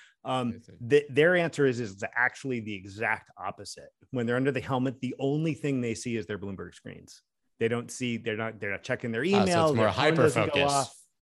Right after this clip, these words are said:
Speaker 1: Yeah.
Speaker 2: Right, so it
Speaker 1: So it,
Speaker 2: offers
Speaker 1: it'll
Speaker 2: hyper-focus.
Speaker 1: Exactly, because it's, once you've done that, you basically have put yourself in a sensory deprivation tank.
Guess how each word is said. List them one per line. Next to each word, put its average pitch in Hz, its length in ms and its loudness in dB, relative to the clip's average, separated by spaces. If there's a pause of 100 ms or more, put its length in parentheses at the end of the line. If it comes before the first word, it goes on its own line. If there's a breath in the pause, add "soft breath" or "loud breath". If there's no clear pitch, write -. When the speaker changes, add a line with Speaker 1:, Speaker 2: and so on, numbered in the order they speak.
(140)
Speaker 1:
Yeah. 117 220 2
Speaker 2:
Right, 98 260 0
so 117 120 0
it - 40 4
Speaker 1:
So 143 60 6
it, 143 60 8
Speaker 2:
offers 110 260 2
Speaker 1:
it'll 113 80 2
Speaker 2:
hyper-focus. 98 720 -4 (360 soft breath)
Speaker 1:
Exactly, 104 680 -4
because 117 340 -10
it's, 120 280 -12
once 147 320 -2
you've 151 140 -4
done 202 240 4
that, 123 280 0
you 127 100 -4
basically 143 440 0
have 117 140 -4
put 170 140 -4
yourself 143 320 -2
in 131 80 -2
a 113 40 -4
sensory 131 400 -2
deprivation 123 640 -2
tank. 90 360 -10